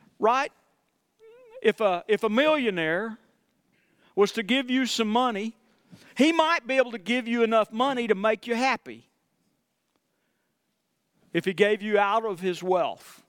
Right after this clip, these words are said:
And by the way, some translations say, "out of his riches." I don't like that. This says, "according to his riches." But if a billionaire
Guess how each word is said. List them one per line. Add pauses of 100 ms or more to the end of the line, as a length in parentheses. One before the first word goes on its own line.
(100)
And
by
the
way,
some
translations
say, (260)
"out
of
his
riches."
I
don't (100)
like (100)
that. (2000)
This
says,
"according
to
his
riches." (240)
But
if
a
billionaire